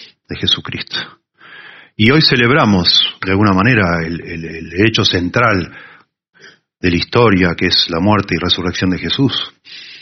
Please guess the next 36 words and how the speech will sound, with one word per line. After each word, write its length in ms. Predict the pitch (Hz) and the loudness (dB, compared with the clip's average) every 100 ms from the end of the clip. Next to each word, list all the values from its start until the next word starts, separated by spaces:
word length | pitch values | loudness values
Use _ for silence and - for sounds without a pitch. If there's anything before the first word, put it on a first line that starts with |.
| - _ _ _ | -20 _ _ _
Y 100 | 92 | -4
es 80 | |
que 140 | - 92 | -4 -8
está 240 | 87 104 | -4 -2
muy 160 | 107 110 | 2 2
bueno 340 | 107 110 87 | 2 2 -2
que 120 | - - | -4 -4
pensemos 640 | 87 90 104 92 85 - | -2 0 -2 -2 0 -2
que 120 | - 90 | 0 0
eso 500 | 87 - 87 82 76 - - - - _ _ _ _ _ _ _ | 0 0 0 -2 -6 -16 -20 -20 -20 _ _ _ _ _ _ _
hace 300 | 101 113 - | -2 0 -2
que 120 | - | -4
el 40 | 87 | -6
cristianismo 540 | 90 - 95 117 98 | -4 -2 2 2 2
sea 160 | 82 82 | 0 -2
único. 420 | 82 73 - - _ _ - | -4 -8 -14 -20 _ _ -4
Es 180 | 120 107 | -2 0
único. 320 | 76 - - _ - - - | -4 -10 -20 _ -20 -20 -2
Aún 340 | 104 127 143 | 2 6 6
en 100 | 113 | 4
relación 460 | 104 101 101 127 110 | 2 2 2 0 2
con 140 | 101 | 2
el 60 | 98 | 2
judaísmo, 580 | 107 101 139 101 92 | 2 4 2 2 0
del 120 | 87 87 | 0 0
cual, 380 | 104 95 87 - - - - _ _ - | 0 0 -2 -8 -20 -20 -20 _ _ -4
digamos 360 | 92 98 90 | 0 0 0
así, 280 | 90 - 110 | -2 0 0
se 120 | - | 0
desprende. 720 | 80 - 135 127 95 85 82 - - - - - - _ _ | -4 -4 0 2 0 -2 -8 -18 -20 -20 -20 -20 -20 _ _
Pero 440 | - 87 90 87 87 | -2 0 2 2 0
el 100 | 82 | -2
mensaje 540 | 90 85 - 127 - | -2 -2 0 -2 2
del 100 | 98 | 0
cristianismo 520 | - 95 95 123 117 | 0 -2 0 0 2
incluso 760 | 101 98 123 - 98 90 87 | 0 2 2 2 0 0 -6